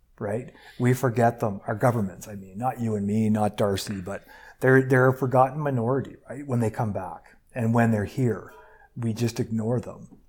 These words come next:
And by bringing to light the fact that this is going on, like the housing and all the stuff that's going on in the city with it, that, that can only help. So you are doing something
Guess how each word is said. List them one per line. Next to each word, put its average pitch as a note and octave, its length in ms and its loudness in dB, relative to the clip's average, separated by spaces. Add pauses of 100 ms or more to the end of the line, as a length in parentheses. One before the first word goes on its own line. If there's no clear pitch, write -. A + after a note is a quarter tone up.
(140)
And A2+ 360 -2 (300)
by A#2 140 6
bringing C3 420 4
to - 80 -2
light A#2 500 2
the A2 200 0
fact A2 380 0
that G#2+ 280 -2
this A2+ 160 -6
is G#2 100 -10
going G2+ 300 -8
on, D3+ 460 0
like B2 240 -4
the G2 240 -8 (180)
housing A2 600 0
and G2 80 -6
all A#2 240 4
the B2+ 100 2
stuff A2+ 360 -4
that's G2+ 180 -10
going G#2+ 280 -10
on A2+ 160 -8
in G#2 60 -6
the F#2+ 100 -10
city C3 340 -6
with G2 240 -10
it, G#2 140 -12 (560)
that, C3+ 280 -2
that D3+ 180 4
can F3 140 0
only F3+ 240 0
help. A#2+ 460 -2 (520)
So - 160 -4
you B2 140 4
are F#3+ 140 8
doing F#2 280 -6
something - 440 -18